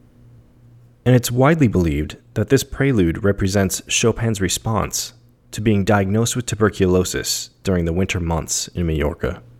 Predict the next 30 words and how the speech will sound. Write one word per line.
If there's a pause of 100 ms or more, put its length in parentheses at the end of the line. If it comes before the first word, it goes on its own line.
(1120)
When
he
was
first
diagnosed, (400)
the
people
of
Majorca
were
so
worried
about
infection (480)
that
they
would
not
allow
Chopin
or
Miss
Sand (260)
to
rent
any
accommodations
within
the
city.